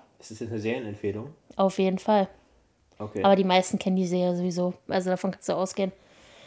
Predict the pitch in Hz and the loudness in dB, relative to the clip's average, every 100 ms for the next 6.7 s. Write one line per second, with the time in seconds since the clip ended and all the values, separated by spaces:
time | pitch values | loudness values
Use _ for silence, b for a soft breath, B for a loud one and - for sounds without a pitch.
0 | b b b b b b - 226 220 214 | b b b b b b 8 12 12 10
1 | 214 214 214 220 226 247 240 226 220 202 | 6 2 2 4 6 4 6 6 6 4
2 | 202 220 208 208 214 208 - 208 226 247 | 8 10 8 8 4 0 2 4 6 6
3 | 208 - - 233 226 214 220 226 220 220 | 2 -2 2 6 8 8 8 6 6 6
4 | 220 220 226 208 214 202 - 214 220 214 | 6 6 6 6 6 4 4 4 6 4
5 | 208 - 220 208 196 208 208 - - 170 | 2 6 8 8 6 2 2 -2 -6 -6
6 | 196 196 190 190 190 196 | -6 -6 -4 -4 -2 -2